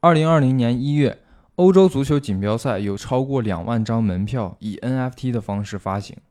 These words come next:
很多人都不清楚N F T门票为欧洲足球锦标赛提供了哪些帮助，这些N F T门票和传统门票相比又好在哪里？我们举个例子，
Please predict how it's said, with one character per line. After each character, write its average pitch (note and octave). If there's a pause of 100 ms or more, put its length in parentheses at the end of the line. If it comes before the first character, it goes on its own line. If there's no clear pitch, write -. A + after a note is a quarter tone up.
很 A2+
多 E3
人 C3+
都 C3
不 C3
清 B2+
楚 F#2 (200)
N C#3+
F C#3+
T D3+
门 G2+
票 A#2+
为 A#2
欧 C#3
洲 C#3+
足 A#2
球 B2+
锦 G2+
标 G2+
赛 A2
提 -
供 A#2+
了 A#2
哪 G#2
些 G#2
帮 A2
助， A#2 (520)
这 F#3
些 E3+
N F3
F D#3
T E3
门 A2
票 A#2
和 A2
传 G#2+
统 C#3
门 F#2+
票 G#2
相 G#2
比 F#2+
又 G2
好 F2
在 F#2
哪 F2+
里？ F2+ (840)
我 G2
们 A#2+
举 A2+
个 G#2
例 A#2+
子， G2